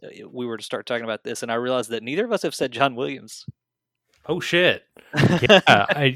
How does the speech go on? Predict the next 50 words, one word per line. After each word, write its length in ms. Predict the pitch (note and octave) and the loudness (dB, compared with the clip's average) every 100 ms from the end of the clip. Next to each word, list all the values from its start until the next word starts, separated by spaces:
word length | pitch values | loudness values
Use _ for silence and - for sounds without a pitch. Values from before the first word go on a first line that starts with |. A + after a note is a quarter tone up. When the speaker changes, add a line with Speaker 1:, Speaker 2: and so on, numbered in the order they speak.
| C#3+ | 4
Speaker 2:
I 20 | |
mean, 240 | C#3+ C3 | 4 4
John 400 | G#2+ - F3 D3 | 0 2 4 4
Williams, 500 | F#2+ C3+ B2+ F#2 D#2+ | 2 2 2 0 -8
God, 400 | - - A#2 G#2 | -14 -4 -2 0
what 160 | G#2 B2+ | 0 0
a, 340 | C3 A#2 G#2 | 2 0 -2
Speaker 1:
<laughs> 20 | D3+ | -6
Speaker 2:
what 300 | C3+ B2 G#3 | -2 2 4
a 120 | E3 | 2
genius. 480 | - A#2+ C3 G#2 - | -2 -2 0 -2 -4
Like, 120 | G2+ | -6
Star 420 | - - B2 C#3+ | -6 0 2 2
Wars, 560 | C3+ C#3+ C#3+ C#3 C3+ A#2+ | 0 0 2 4 4 0
Indiana 380 | A2+ A2 G2+ F2+ | 0 0 0 -4
Jones. 1200 | - B2 B2+ C#3+ C#3+ C#3+ C#3 C#3 C3+ - - - _ _ - | -6 -2 0 2 2 4 4 2 0 -2 -4 -8 _ _ -4
Speaker 1:
Jaws, 420 | B2 F#2 F#2+ - | -2 -2 -6 -12
Jaws, 400 | - A#2+ G2 - | -2 0 0 -6
Jaws. 400 | - B2 G2 - A2+ | -2 0 0 -4 -2
Speaker 2:
Oh, 200 | A2 G#2+ | 2 4
Speaker 1:
I 100 | C3 | 6
was 240 | A2+ A2 | 6 4
Speaker 2:
ho, 420 | G#2 A2+ A2+ A2+ G2+ - - - - | 4 6 8 6 4 -2 -8 -8 -6
ho. 80 | B2+ | -12
Speaker 1:
<laughs> 60 | - - _ _ _ - - _ | -14 -20 _ _ _ -20 -20 _
The 60 | D3+ | -2
Jaws 380 | E3 D#3+ E3+ - | 4 6 4 2
theme, 300 | D3 C3+ A#2+ | -4 -4 -4
man. 340 | A#2 A#2+ A#2+ - C3 | -4 -4 -6 -12 -4
I 80 | C3+ | -2
was 160 | C3+ | 0
thinking 240 | - G#3 A#3 | -4 0 0
a 60 | |
lot 240 | C3 B2+ C3 | 4 4 4
about 240 | B2 B2+ | 4 2
it 80 | A#2+ | 0
recently, 340 | B2+ A#2+ A#2 | -6 -8 -10
the 120 | A2 | -10
Jaws 320 | G#2+ A2+ A2 - | -6 -4 -4 -4
score, 320 | - A2+ G#2+ | -8 -4 -4
and, 120 | G#2+ | -4
and 200 | A2 G#2+ | -8 -10
just 200 | G#2+ - | -12 -8
John 220 | A#2+ A#2 | -6 -4
Williams, 400 | A2+ A#2 A2+ G2+ | -4 -4 -6 -8
man, 160 | A2 A2 | -10 -8
what 140 | A2+ | -6
a, 220 | A#2 G#2+ - | -4 -4 -6
what 160 | A#2 | -6
a 320 | A#2 A2+ G#2+ | -4 -2 -4